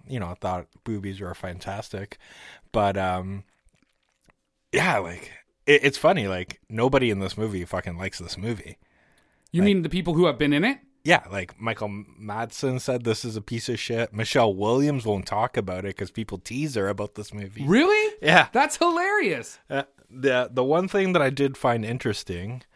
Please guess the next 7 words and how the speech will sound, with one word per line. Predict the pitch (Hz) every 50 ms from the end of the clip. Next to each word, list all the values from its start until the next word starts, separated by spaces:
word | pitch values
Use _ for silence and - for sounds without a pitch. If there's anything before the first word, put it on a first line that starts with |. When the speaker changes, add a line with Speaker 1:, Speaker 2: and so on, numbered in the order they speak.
| _ _ _ _ _ _ _ -
Speaker 1:
was | 107 104 104 101 101 101 104 101 - -
the | - 110
sex | - - - 156 156 - - -
scene | - - 113 107 107 107 107
between, | 101 101 104 101 98 - - - - 117 113 110 110 110 110 110 110 110 107 104 104 - -
um, | 107 101 98 95 92 92 92 92 92 92 92 95 98 98 98 _ _ _ _ _
Marg | - 95 98 101 98 101 107 110 117 127 131 139 -